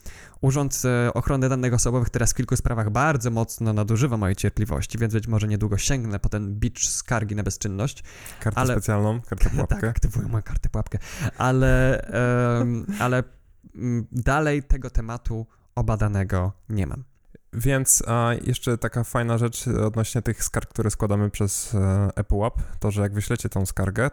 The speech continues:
Speaker 2: to otrzymacie urzędowe potwierdzenie przedłożenia tego dokumentu i to przyjdzie na waszego maila. I tutaj warto, do sprawdzenia jest to, czy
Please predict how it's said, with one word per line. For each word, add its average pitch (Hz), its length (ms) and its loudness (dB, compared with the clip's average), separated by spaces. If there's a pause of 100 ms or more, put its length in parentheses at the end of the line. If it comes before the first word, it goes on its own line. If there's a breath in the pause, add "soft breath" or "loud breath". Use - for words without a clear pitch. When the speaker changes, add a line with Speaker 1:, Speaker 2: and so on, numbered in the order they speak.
Speaker 2:
to 107 140 0
otrzymacie 113 720 -2
urzędowe 107 440 0
potwierdzenie 107 500 -2
przedłożenia 104 540 0
tego 98 200 -2
dokumentu 95 540 -2 (460 soft breath)
i 113 100 0
to 120 140 0
przyjdzie 113 260 -2
na 117 120 0
waszego 107 320 0
maila. 113 360 0 (160)
I - 80 -6
tutaj 110 280 0
warto, 107 580 0 (140)
do 107 80 0
sprawdzenia 107 380 0
jest 104 160 -2
to, 120 160 0
czy 135 680 0